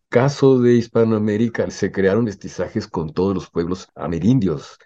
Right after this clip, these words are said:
Pero la interculturalidad va más allá de la lengua española. Es el hecho de que vivimos en un mundo perfectamente intercomunicado, en donde hay otras lenguas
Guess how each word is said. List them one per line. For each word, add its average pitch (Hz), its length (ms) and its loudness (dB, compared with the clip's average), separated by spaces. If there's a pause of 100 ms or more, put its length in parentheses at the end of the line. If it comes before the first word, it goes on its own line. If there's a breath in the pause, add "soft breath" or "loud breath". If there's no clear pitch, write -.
(100)
Pero 127 200 0
la 123 160 -2
interculturalidad 120 1300 -2
va 139 100 0
más 135 340 -6
allá 113 580 -4
de 95 120 -4
la 90 80 -4
lengua 95 260 -6
española. 82 640 -6
Es 135 520 -2
el 110 260 0
hecho 139 380 2
de 127 220 0
que 139 400 -2 (240)
vivimos 147 760 0
en 117 120 -2
un 127 200 -2
mundo 123 380 -2
perfectamente 113 840 -4
intercomunicado, 90 1200 -4
en 107 220 0
donde 107 340 2
hay 117 340 2
otras 127 460 2
lenguas 110 600 -4